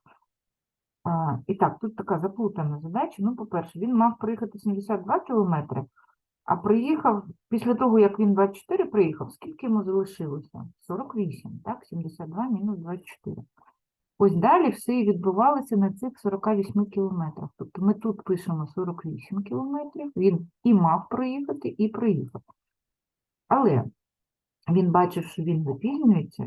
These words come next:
і тому він в дійсності швидкість збільшив. На скільки? На дванадцять кілометрів за годину вона стала більша, ніж за розкладом. Але, незважаючи на те, що він швидкість збільшив,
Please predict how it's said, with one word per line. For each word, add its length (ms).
і 60
тому 340
він 180
в 80
дійсності 760
швидкість 560
збільшив. 600
На 160
скільки? 560
На 200
дванадцять 640
кілометрів 640
за 100
годину 400
вона 280
стала 500
більша, 520
ніж 480
за 140
розкладом. 640
Але, 460
незважаючи 760
на 140
те, 180
що 160
він 160
швидкість 540
збільшив, 520